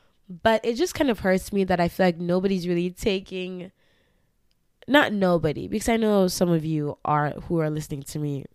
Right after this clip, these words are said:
really love God and love Jesus. And I know a lot of people who do. But I think, like, in the mainstream culture, a lot of people are using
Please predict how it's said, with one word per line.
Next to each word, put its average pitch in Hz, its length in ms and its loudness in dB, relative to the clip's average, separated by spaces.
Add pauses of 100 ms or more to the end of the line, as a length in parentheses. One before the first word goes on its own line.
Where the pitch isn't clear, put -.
(120)
really 165 380 0
love 151 340 0
God 147 260 0
and 143 160 -6
love 147 220 -4
Jesus. 147 560 -4 (480)
And 285 100 8
I 277 80 8
know 240 240 2
a 202 40 4
lot 180 200 4
of 156 80 -2
people 143 320 -2
who 147 160 -2
do. 135 320 -6 (520)
But 190 140 2
I 175 100 2
think, 175 280 -2
like, 156 240 -4
in 165 120 -6
the 156 80 -2
mainstream 156 560 -6
culture, 151 380 -6
a 151 80 -4
lot 151 200 -2
of 151 100 -8
people 147 260 -6
are 143 80 -2
using 143 600 -6